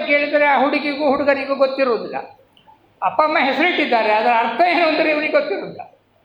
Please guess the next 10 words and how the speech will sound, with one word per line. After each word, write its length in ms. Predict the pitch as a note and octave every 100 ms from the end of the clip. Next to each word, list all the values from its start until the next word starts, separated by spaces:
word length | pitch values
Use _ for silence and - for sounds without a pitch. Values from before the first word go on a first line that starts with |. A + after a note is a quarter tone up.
| _ _ _ _ _ _
ಇಲ್ಲಿಯೂ 260 | C#4 F4 F#4
ಹಾಗೆ 240 | D4+ C#4+
ಒಂದು 180 | C#4 C4+
ಹೆಸರಿಟ್ಟಿದ್ದಾರೆ. 1000 | C4 C4+ F4+ F4 C#4 G#3+ F3+ F3 B3+ - - - _ _ _ _ _ _ _ _ _ _ _ _ _ _ _ _ _ - - _ _ - -
ನನ್ನ 160 | A#3+ C4+
ಬಾಲ್ಯದಲ್ಲಿ 840 | B3+ C4+ E4 E4+ E4 D4+ D4 C#4
ನಮ್ಮ 220 | C4 C4+ C#4
ಊರಿನಲ್ಲಿ 720 | C#4 C#4 C4 G3 G3+ - - - - - - - - - -
ಒಬ್ಬರು, 320 | A#3 A#3+ A#3+ A3+ G#3+ - - - -
ಒಬ್ಬರನ್ನು 760 | B3 C4+ D4+ C#4 A3+ - -